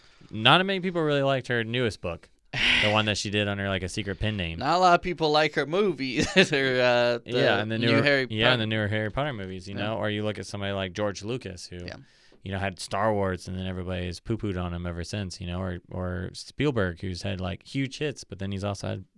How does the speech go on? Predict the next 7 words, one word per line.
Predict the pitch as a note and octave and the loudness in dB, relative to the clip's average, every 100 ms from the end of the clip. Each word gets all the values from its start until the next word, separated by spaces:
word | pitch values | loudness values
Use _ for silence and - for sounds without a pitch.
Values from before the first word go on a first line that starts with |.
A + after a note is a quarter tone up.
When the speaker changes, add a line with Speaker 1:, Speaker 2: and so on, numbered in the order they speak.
| - | -8
Speaker 1:
pretty | A2 | -6
big | A2+ B2+ | -4 -6
flops. | - B2+ D#3 - - | -4 -2 -2 -4 -8
Speaker 2:
Yeah. | - F2 - - _ _ - | -8 -10 -12 -20 _ _ -8
Speaker 1:
You | G2 | -4
know, | F#2+ G2 G#2+ - | 0 0 -2 -4
um, | G2 F#2 F2+ F2+ F2 | -2 -2 -2 -6 -10